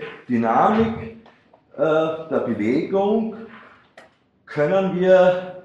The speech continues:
später hau-, auch das Prinzip der Entwicklung, äh, einschreiben, nämlich, äh, dass, äh,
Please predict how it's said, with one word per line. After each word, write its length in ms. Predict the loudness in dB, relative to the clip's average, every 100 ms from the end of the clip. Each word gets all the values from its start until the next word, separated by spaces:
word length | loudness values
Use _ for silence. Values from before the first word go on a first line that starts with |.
| -20
später 680 | -18 -6 -2 -2 2 2 4
hau-, 280 | 4 4 4
auch 400 | 4 4 2 -4 -6
das 260 | -6 -6 -6
Prinzip 520 | -6 -6 -8 -10 -4
der 160 | -4
Entwicklung, 720 | -4 -8 -4 -4 0 0 0 -4 -12 -18 -20 -20 _ _ _ _ -20 _
äh, 60 |
einschreiben, 1500 | 0 4 4 2 -8 -6 -2 -2 -4 -2 0 -2 -6 -12 -12 -8
nämlich, 960 | -4 0 0 0 -2 -2 -6 -14 -20 -20 _ _ _ _ -4
äh, 260 | 0 2 0 -2 -8 -16 -20 _ -20 -20 _
dass, 520 | 4 4 4 -6 -8
äh, 440 | -2 2 2 2